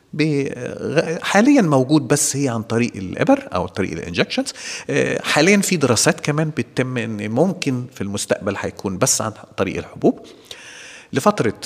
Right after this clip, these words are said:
تقريبًا أسبوعين، وبعدين بنقوم بعملية سحب البويضات. سحب البويضات دي عملية بسيطة جدًا بتتم تحت تخدير،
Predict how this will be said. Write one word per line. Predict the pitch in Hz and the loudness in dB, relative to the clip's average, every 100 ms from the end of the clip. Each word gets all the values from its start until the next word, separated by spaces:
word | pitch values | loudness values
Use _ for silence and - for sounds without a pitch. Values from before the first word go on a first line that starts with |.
| - | -10
تقريبًا | - 107 117 98 - | -4 -2 -2 -4 -6
أسبوعين، | 90 80 90 151 277 262 | -6 0 2 4 2 0
وبعدين | 226 180 170 180 160 | 2 2 2 -2 -2
بنقوم | 147 - 131 120 | -2 -4 -4 -4
بعملية | 104 104 113 110 - | -4 -4 -6 -6 -2
سحب | - - - | -2 -2 -4
البويضات. | 110 95 85 - 262 - - _ | -6 -4 -4 -4 -4 -6 -18 _
سحب | - 247 - | -14 -10 -6
البويضات | 160 139 131 135 | -4 -2 -4 -6
دي | 127 | -6
عملية | 120 107 110 110 | -6 -6 -6 -6
بسيطة | 101 - 92 | -6 -6 -6
جدًا | 82 - - | -8 -10 -10
بتتم | 90 85 - 85 | -10 -10 -12 -12
تحت | 85 95 - - | -10 -12 -12 -16
تخدير، | - - 127 262 | -16 -6 -4 -4